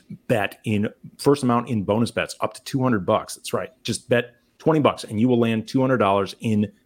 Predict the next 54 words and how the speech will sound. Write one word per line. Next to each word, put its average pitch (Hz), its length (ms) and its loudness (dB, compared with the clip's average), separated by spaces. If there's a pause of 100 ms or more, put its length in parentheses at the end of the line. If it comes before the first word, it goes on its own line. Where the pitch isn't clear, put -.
(160)
bonus 104 300 2
bets, - 240 -6
win 107 180 2
or 117 40 4
lose. 110 240 2
And 87 100 -6
you 107 60 -4
can 127 80 2
bet 113 140 2
on 110 200 -2
everything 110 420 -2
from 87 340 -4 (360)
the 82 60 -8
money 139 300 2
line 143 300 4
to 98 80 -6
the 80 120 -4
over 82 280 0
under 135 200 2
to 92 160 -4
who 131 180 0
you 127 200 2
think 123 300 0
is 95 160 -6
gonna 104 160 -2
hit 98 160 -4
the - 60 -16
first 113 260 0
home 104 180 0
run 110 140 2
in 107 80 0
a 95 40 -4
game. 131 340 2 (400)
And 151 380 4
if 160 280 6
you 156 180 8
are 139 160 6
a 127 80 4
Laker 120 440 4
fan 104 480 -2
who 98 400 2
also 95 300 0
happens 90 380 -4
to 98 80 -6
root 98 260 -2
for 110 220 2
the 92 80 0
Blue, 143 320 4
the 135 80 0
Dodgers, 127 500 0
and 98 80 -2
you're 92 100 -2
looking 107 280 0
ahead, 135 400 2